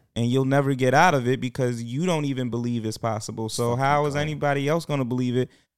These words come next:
Speaker 1: How is it ever gonna present itself? Or how are you ever gonna see the pathway to get there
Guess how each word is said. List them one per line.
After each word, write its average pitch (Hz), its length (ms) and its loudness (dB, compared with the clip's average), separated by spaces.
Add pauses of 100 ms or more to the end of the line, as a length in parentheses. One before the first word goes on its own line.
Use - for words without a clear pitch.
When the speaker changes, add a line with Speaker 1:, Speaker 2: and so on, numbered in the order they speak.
Speaker 1:
How 147 240 8
is 143 120 2
it 143 100 4
ever 139 280 4
gonna 135 280 2
present 127 460 -2
itself? 131 380 -2
Or 123 100 2
how 143 180 4
are 147 80 4
you 143 200 -2
ever 139 180 0
gonna 127 240 -4
see 131 160 -6
the 113 80 -2
pathway 147 560 -2
to 120 140 -8
get 135 320 -4
there 120 260 -2